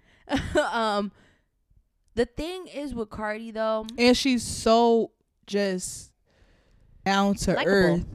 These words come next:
Speaker 2: I mean,
Speaker 1: Likeable.
Speaker 2: yeah, like, that's, that's really what it is. It's her personality. Um, obviously, like, the style is popping. I'm not, I'm not taking away from her. But it's also the personality. Like,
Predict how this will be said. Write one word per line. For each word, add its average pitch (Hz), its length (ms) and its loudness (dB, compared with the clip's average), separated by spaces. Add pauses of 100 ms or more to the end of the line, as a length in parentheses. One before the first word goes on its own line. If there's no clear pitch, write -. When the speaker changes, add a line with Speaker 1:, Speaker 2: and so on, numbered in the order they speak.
(200)
Speaker 2:
I 220 80 8
mean, 240 240 8
Speaker 1:
Likeable. 226 120 4
Speaker 2:
yeah, 247 140 8
like, 208 180 6
that's, 233 200 6
that's 233 340 6
really 233 300 6
what 208 180 4
it 185 140 4
is. 190 180 2
It's 170 80 -8
her 185 140 2
personality. 170 1080 -2
Um, 175 300 -4
obviously, 226 360 4
like, 202 120 -2
the 180 100 -4
style 180 300 -2
is 170 100 -6
popping. 160 300 -10
I'm 170 60 -8
not, 170 160 -10
I'm 160 80 -16
not 175 140 -18
taking 165 180 -16
away 160 80 -6
from 160 160 -4
her. 156 180 -14 (720)
But 214 200 8
it's 220 80 4
also 247 260 6
the 233 60 10
personality. 180 840 0
Like, 151 380 -10